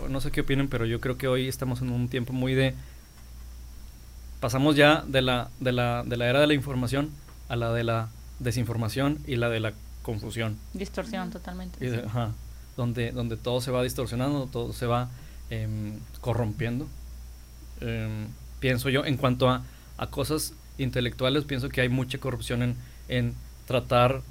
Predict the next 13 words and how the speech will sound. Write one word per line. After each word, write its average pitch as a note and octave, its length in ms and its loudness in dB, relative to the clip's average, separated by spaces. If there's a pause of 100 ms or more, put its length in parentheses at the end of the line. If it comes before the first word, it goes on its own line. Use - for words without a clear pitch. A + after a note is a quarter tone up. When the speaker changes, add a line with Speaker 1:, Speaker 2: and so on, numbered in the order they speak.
(260)
Speaker 1:
ciertas C3 600 0
palabras B2+ 640 4
de B2+ 80 2
una A#2+ 180 2
forma A#2 280 0
mal C3 480 2
o, A#2+ 80 2
o A2+ 600 -2
despreciar B2 640 4
algo C3 280 4
que C3+ 100 2
no B2 100 4
era B2 160 4